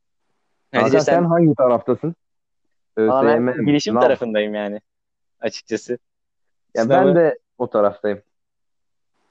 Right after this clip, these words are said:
Speaker 2: yani nereye varabileceğimi düşünüyorum. Pek benlik gelmiyor açıkçası.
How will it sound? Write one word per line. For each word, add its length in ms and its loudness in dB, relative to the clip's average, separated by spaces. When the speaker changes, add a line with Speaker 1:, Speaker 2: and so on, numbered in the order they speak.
Speaker 2:
yani 200 -4
nereye 240 2
varabileceğimi 500 -2
düşünüyorum. 480 -10
Pek 300 -12
benlik 320 -4
gelmiyor 360 0
açıkçası. 480 -4